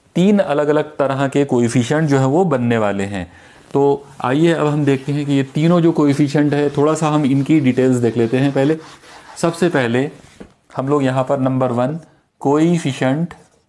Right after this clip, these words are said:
of reflection। ओके, अब ये जो नाम है coefficient of reflect-, अ, रिफ्लेक्शन,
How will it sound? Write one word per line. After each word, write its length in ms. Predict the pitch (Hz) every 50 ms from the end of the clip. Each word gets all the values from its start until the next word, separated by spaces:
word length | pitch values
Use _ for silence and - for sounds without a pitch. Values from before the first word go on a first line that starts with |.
| _ _ _ _ _ _ _ _ _ _ _ _ _ _ _ _ _ _ _ _ - 127
of 340 | 123 123 117 120 127 139 - - - - - - _ _ _ _ _ _ _ _ _ _ _ - - - - - _ _ _ _ _ _ _ - - - - - - - - - 131
reflection। 880 | 123 123 123 120 120 120 117 110 107 107 - - - 113 95 90 82 82 - - _ _ _ _ _ _ _ _ _ -
ओके, 300 | 127 135 139 - 143 117 - - - _ _ - - _ _ _ -
अब 360 | 160 160 170 143 117 98 - - 127
ये 320 | 120 120 135 170 190 202
जो 180 | 185 202 190 175
नाम 340 | 156 147 143 143 143 131
है 240 | 123 131 117 101 95 - 127
coefficient 460 | 131 139 143 - 160 151 - 170 170
of 140 | 170 165 160
reflect-, 1400 | - 131 131 135 127 - 123 120 120 120 120 120 - - _ _ _ _ _ _ _ _ _ _ _ - -
अ, 0 |
रिफ्लेक्शन, 840 | 113 113 113 117 123 120 - 135 131 131 131 - - 147 151 165